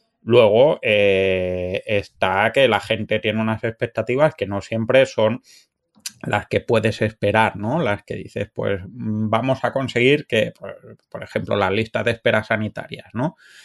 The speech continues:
Eh, que todo el mundo, eh, se opere en no sé cuánto tiempo. Pues claro, en ese todo el mundo se opere a lo mejor en tres meses, ¿desde cuándo? Desde que están diagnosticados, desde que se, se decide que se va a operar, desde,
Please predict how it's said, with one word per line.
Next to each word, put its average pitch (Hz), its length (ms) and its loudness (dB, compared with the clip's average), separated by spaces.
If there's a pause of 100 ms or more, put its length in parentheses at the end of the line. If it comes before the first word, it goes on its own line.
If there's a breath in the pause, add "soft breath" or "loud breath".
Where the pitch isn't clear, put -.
(280 soft breath)
Eh, 110 320 4
que 113 180 2
todo 131 200 4
el 139 60 2
mundo, 160 560 0
eh, 120 320 0
se - 160 -2
opere 135 540 2
en 113 120 0
no 113 120 -2
sé 110 160 -2
cuánto 123 380 0
tiempo. 95 420 -6
Pues - 180 -18
claro, 120 240 4
en 101 140 0
ese 107 420 -4
todo 120 200 2
el 123 80 4
mundo 127 280 2
se 123 100 0
opere 120 280 2
a 110 80 2
lo 113 120 2
mejor 120 280 0
en 123 100 -2
tres 123 180 4
meses, 131 420 2 (460 soft breath)
¿desde 110 460 2
cuándo? 110 360 2
Desde 98 260 -4
que 107 100 -6
están 113 260 -2
diagnosticados, 113 720 2
desde 117 260 2
que 110 120 -6
se, 107 200 -2
se - 140 -6
decide 104 280 -4
que 113 140 -4
se 113 80 -2
va 104 80 2
a - 20 0
operar, 135 480 2
desde, 107 400 -2